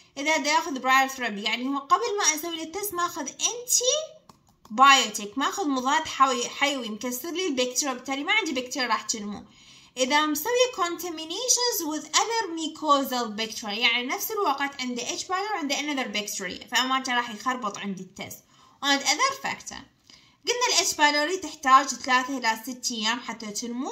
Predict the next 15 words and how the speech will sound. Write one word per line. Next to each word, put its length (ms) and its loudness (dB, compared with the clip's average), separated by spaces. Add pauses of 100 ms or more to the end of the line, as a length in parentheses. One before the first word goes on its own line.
بدرجة 320 -4
حرارة 280 -2
سبعة 280 -4
وثلاثين 540 -6
سيليزية 580 -8 (120)
بالمايكرو 580 -4
ايروفيليك 840 -8
انفايرمنت، 580 -6
يعني 220 -6
قلنا 200 -8
شنو 240 -6
خمسة 380 -10
بالمية 440 -8
او 60 -8
تو، 200 -4